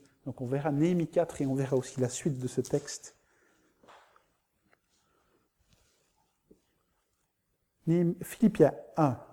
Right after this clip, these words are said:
verset vingt-sept. Seulement, conduisez-vous d'une manière digne de l'évangile de Christ, afin que,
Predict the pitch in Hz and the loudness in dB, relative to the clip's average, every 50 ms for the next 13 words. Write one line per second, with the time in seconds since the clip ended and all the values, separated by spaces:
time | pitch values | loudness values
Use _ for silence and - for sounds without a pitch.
0 | - _ _ _ _ _ - 139 - - - 143 135 135 139 139 - - - - | -20 _ _ _ _ _ -10 -10 -10 -2 0 2 2 2 0 0 -6 -10 -10 -12
1 | - - _ _ _ _ _ - - - - - 254 247 226 202 175 143 117 - | -12 -20 _ _ _ _ _ -14 -10 -2 8 10 10 10 10 6 6 4 2 -2
2 | - - - - _ _ _ - 320 370 349 320 269 277 277 254 226 220 247 233 | -10 -18 -20 -20 _ _ _ 6 8 10 10 10 10 10 8 8 10 10 10 10
3 | 208 226 254 185 214 202 190 180 185 185 190 190 185 175 180 160 147 143 160 208 | 10 10 10 10 10 8 8 8 6 4 4 4 2 2 2 0 0 4 8 8
4 | 233 226 220 185 147 143 135 139 143 170 175 156 151 156 151 147 156 147 147 143 | 10 10 8 8 6 6 6 8 8 8 8 10 8 6 6 6 4 4 4 4
5 | 143 147 147 - - - 156 - - - - _ - _ - _ - 220 240 233 | 4 2 2 0 -6 -8 -6 -8 -8 -12 -14 _ -20 _ -20 _ 6 6 6 10
6 | - 247 233 208 202 - - 156 | 8 8 8 8 6 6 4 4